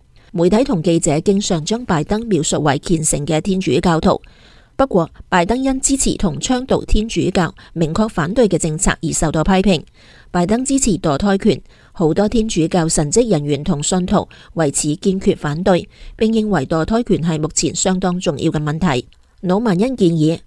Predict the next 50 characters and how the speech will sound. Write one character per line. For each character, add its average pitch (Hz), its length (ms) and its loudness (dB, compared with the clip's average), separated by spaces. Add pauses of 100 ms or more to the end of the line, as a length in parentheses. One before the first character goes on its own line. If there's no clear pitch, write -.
(160)
拜 214 160 2
登 285 200 -2
本 170 200 0
人 160 160 0
應 190 160 2
該 226 140 0
對 180 140 2
自 151 160 -2
己 156 140 2
嘅 190 100 0
信 180 280 0
仰 165 280 2
採 180 180 -2
取 190 180 0
更 156 200 -4
加 180 200 0
誠 143 200 -2
實 147 200 -4
嘅 160 100 -2
態 160 220 2
度。 151 200 2 (520)
拜 170 120 0
登 190 160 2
應 240 160 0
該 240 160 0
停 175 240 -2
止 143 160 -2
將 208 220 -2
自 185 160 -2
己 160 240 2 (240)
定 208 180 2
義 202 140 2
為 160 180 2
虔 151 220 -4
誠 147 220 0
嘅 156 100 0
天 185 220 -2
主 151 160 -2
教 165 200 2
徒， 170 220 2 (320)
並 233 180 0
承 170 220 0
認 170 160 -2
佢 170 140 0
對 165 180 2
墮 147 180 -2
胎 214 200 2
嘅 185 100 0
睇 156 240 0
法 175 180 -4